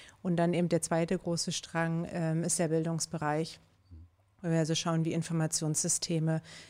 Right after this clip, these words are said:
ähm, Bildung, ähm, verändern. Aber nicht nur Informationssysteme zum Lernen, also nicht nur das Lernen, ne, durch, äh, digitale Medien, sondern auch, ähm, Verwaltungs-, ähm, Systeme. Also das sind die beiden großen Themenbereiche.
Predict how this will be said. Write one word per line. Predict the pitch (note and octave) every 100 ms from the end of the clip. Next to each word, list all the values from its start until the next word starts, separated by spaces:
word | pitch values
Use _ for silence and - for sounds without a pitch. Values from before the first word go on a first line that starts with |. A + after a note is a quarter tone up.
| -
ähm, | F3 D#3+
Bildung, | F3+ E3+ E3+ D#3+ D#3 D#3
ähm, | - D#3+
verändern. | D3+ E3+ D#3+ D#3+ D#3 D#3
Aber | E3+ D#3+
nicht | E3+ -
nur | G3 F3+ F#3+ F3+ -
Informationssysteme | F3+ F3+ E3+ E3 F3+ F3+ E3 - F3 E3
zum | - D#3+
Lernen, | D#3 F3 A#3+ C#4 D4
also | G3+ E3+
nicht | E3+
nur | F3
das | D#3+ D#3
Lernen, | E3+ E3 G3+ B3 C4
ne, | A3+ C4+ -
durch, | G#3+ A3+ - -
äh, | G3+
digitale | G3+ G#3 G#3 G#3 G3 G3
Medien, | F#3 F#3 G3 G3 - - -
sondern | - E3+ E3+ E3
auch, | - D#3+ D#3+ -
ähm, | - D#3+ D#3 D#3
Verwaltungs-, | - D3+ D3 D3 E3 D#3+ D#3 -
ähm, | E3+ D#3+ D#3 D#3
Systeme. | D3+ D#3+ - - D#3 D#3+
Also | D#3+
das | F3+
sind | F#3
die | F#3+
beiden | F3+ F3+ F#3
großen | - E3+ F#3 G3 F3 E3+ E3+ - - - -
Themenbereiche. | F#3 E3+ E3 D3 D3 D3+ - E3 D3+